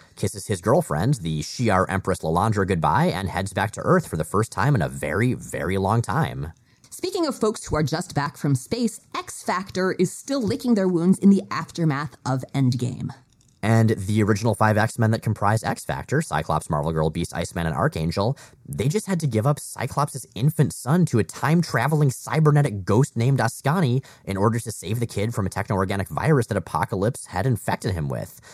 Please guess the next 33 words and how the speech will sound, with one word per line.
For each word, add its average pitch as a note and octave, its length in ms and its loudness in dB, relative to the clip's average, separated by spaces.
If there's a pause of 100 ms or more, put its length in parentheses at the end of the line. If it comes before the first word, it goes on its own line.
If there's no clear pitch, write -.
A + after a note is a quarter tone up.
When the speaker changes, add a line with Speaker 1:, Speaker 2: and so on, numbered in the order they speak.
(240)
Speaker 1:
Now F2 300 2
the G2+ 80 -2
kid G#2 220 0
is F#2 100 -4
being D#2+ 240 -2
treated A#3+ 380 -2
in D3 120 2
the C#3 60 4
future, C3 460 2
and G#2+ 180 0
he G#2+ 80 -2
will, A2 240 2
of C#3 80 -6
course, G3+ 320 2
grow A#2 200 6
up - 120 4
into G2+ 220 0
grizzled E2+ 360 -2
soldier A2 320 0
guy F2+ 280 4
and F2 220 -2
current D#2+ 220 0
leader D#2 200 0
of C#2+ 80 -2
the D#2 60 -2
New D#2+ 140 2
Mutants, F3 380 2
Cable. - 480 -8 (480)
Speaker 2:
Fucking - 640 -6
X-Men. F3 720 0 (440)
Speaker 1:
<laughs> - 460 -2
Fucking - 260 2
X-Men. C#2+ 600 -4